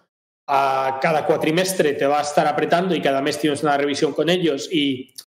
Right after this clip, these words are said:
y son empresas que queman mucho dinero, con lo cual necesitas estar siempre levantando y eso es una cojone, o sea, cuando tú quemas cientos de millones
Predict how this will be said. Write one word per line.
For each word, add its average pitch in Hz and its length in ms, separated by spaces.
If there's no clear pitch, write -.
y 170 80
son 180 160
empresas 185 340
que 180 140
queman 175 300
mucho 175 260
dinero, 175 280
con 160 100
lo 135 100
cual 156 160
necesitas 139 400
estar 143 260
siempre 170 300
levantando 135 800
y 160 80
eso 147 160
es 143 100
una 180 200
cojone, 185 360
o 151 40
sea, - 480
cuando 139 220
tú 165 100
quemas 190 260
cientos 190 360
de 185 80
millones 185 720